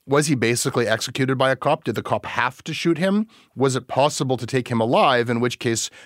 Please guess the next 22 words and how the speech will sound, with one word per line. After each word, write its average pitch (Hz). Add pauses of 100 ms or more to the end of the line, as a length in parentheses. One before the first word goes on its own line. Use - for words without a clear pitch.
we 123
might 127
know 117
a 113
lot 117
more 120 (220)
right 110
now 107
about 107
his 101
past 104
with 101
the -
police 123
if -
he 107
was 139
taken 98
alive? 101 (800)
And 170 (720)
I 143
guess, 147